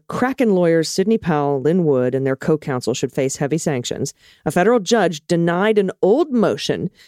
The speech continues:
to keep three of the supposed witnesses' identities under seal. Two of the once secret witnesses in that litigation have been revealed via public reporting since then, though. That sanctions hearing is currently scheduled for Monday morning,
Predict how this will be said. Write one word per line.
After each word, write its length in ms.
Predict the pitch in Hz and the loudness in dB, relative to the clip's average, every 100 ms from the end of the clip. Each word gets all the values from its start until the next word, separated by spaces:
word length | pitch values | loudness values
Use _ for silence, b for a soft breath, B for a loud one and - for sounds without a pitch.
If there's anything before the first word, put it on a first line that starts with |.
| b b _ | b b _
to 100 | - | -4
keep 260 | 202 226 202 | -2 -4 -4
three 440 | - 190 226 269 | -4 0 2 2
of 120 | 240 | 2
the 80 | 185 | 0
supposed 680 | 190 - - - 190 190 185 | -2 -6 -8 0 2 2 0
witnesses' 640 | 139 151 170 220 - 214 | 0 0 0 0 0 0
identities 580 | 196 165 165 165 127 117 | 0 0 0 0 -2 -2
under 240 | - 127 127 | -2 -4 -4
seal. 380 | - 131 - - _ _ _ _ _ - | -4 -4 -6 -12 _ _ _ _ _ -2
Two 320 | 233 254 285 | 2 4 2
of 120 | 196 | 2
the 60 | 185 | 2
once 200 | 175 170 | 2 0
secret 280 | - 147 139 | -2 -2 -2
witnesses 360 | 127 107 - 135 | 0 -2 -2 -2
in 60 | 139 | -2
that 140 | 127 | -2
litigation 420 | 127 127 123 143 | -2 -2 -2 -2
have 100 | 147 | -2
been 120 | 156 156 | -2 -2
revealed 440 | 160 143 139 160 | 0 2 2 2
via 160 | 151 139 | 0 0
public 280 | 139 156 | -2 -2
reporting 440 | 202 - 139 123 190 | -2 0 0 0 -2
since 360 | - 143 120 | -2 -4 -4
then, 280 | - 113 120 | -6 -4 -4
though. 340 | 127 - - 202 _ _ _ - | -4 -2 -2 -4 _ _ _ -6
That 340 | - 190 - | -2 0 -2
sanctions 540 | - 214 240 262 220 - | -2 0 0 0 0 0
hearing 300 | 147 143 170 | 0 2 0
is 120 | - | -2
currently 300 | 156 151 156 | -4 -2 -2
scheduled 360 | - 151 147 - | -2 -2 -2 -2
for 100 | 139 | -2
Monday 320 | 131 139 139 | -2 0 0
morning, 440 | 131 151 170 123 | 0 0 0 -2